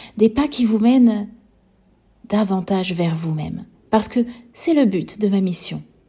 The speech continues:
Vous aider, vous accompagner à vous retrouver, à vous trouver,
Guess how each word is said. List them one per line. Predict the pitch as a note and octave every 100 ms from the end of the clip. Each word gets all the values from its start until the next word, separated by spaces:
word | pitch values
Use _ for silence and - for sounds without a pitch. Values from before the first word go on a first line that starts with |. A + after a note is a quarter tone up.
| _ - _ _
Vous | - F#3+ A3
aider, | G#3+ F#3+ F#3 D4+ G#3+
vous | F#3 F#3+
accompagner | G#3+ A3+ A#3 A3+ G3 F3 G3 - _ _ _ _
à | F#3
vous | F3+ G3 F#3
retrouver, | F3+ G3+ - - F3+ E3+ - - _ -
à | G3+
vous | G3+
trouver, | G#3+ - A3+ G3+ G3 G#3+